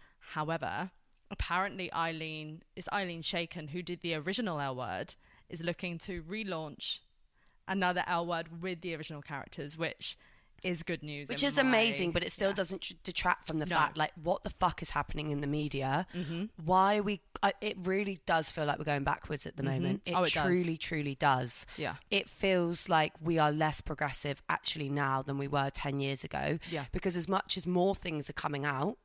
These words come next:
Speaker 2: like us, for example, this podcast is coming out, it, it's getting pulled and it's getting f-, shit on and it's getting
Speaker 1: Mm-hmm.
Speaker 2: cancelled. Like, you know, again, what's happening in America with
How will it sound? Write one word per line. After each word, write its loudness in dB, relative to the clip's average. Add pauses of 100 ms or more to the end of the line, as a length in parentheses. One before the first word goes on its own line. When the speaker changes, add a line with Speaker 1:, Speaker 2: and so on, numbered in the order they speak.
Speaker 2:
like 4
us, 0
for -4
example, -2
this 0
podcast -2
is 0
coming -2
out, 0 (800)
it, -2 (140)
it's 2
getting 2
pulled 2
and -2
it's -2
getting -2
f-, -16
shit 2
on 0 (100)
and 0
it's -4
getting -4
Speaker 1:
Mm-hmm. -4
Speaker 2:
cancelled. 0
Like, 2 (340)
you -6
know, 0
again, 0
what's 2
happening 0
in -2
America 4
with -2